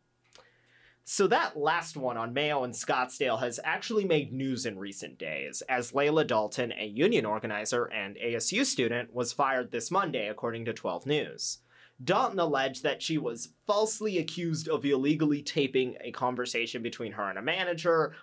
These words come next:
which I should note, and that article does note, is not a crime in Arizona, as we are in a one-party consent state as far as taping. The National Labor Relations Board has previously said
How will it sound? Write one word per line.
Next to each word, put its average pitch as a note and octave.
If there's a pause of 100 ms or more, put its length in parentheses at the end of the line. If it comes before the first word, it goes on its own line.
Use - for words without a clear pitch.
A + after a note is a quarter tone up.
which C3+
I C3
should E3+
note, F3 (100)
and D3 (120)
that C3+
article B2+
does A2+
note, A2
is D#3+
not E3
a C#3+
crime D3+
in B2+
Arizona, A2+
as G#2 (380)
we A#2 (160)
are A2+
in A2
a A2
one-party G#2+
consent A2
state - (240)
as A2+
far A2
as G2
taping. A2+ (880)
The D3+
National A3
Labor F3
Relations C#3
Board C3
has A#2+
previously E3+
said A2+